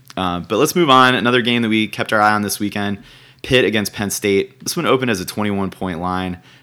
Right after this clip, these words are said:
uh, closed, I think, at nineteen, and that was the score. Sorry, Cody. Uh, but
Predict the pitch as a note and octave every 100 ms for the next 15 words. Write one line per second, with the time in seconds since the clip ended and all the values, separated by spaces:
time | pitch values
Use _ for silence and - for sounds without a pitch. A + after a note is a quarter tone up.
0 | _ - F2 F2 - A#2 A2+ G#2 F#2+ G2
1 | D2 F#2+ F#2+ - G#2 F#2 F#2+ F#2 G2 F2
2 | - F#2+ F2 D#2+ - _ _ _ _ _
3 | _ _ _ - F2+ D#2+ F2 D#2+ E2 -
4 | _ _ _ - F2+ F2 E2+ G#2 F#2+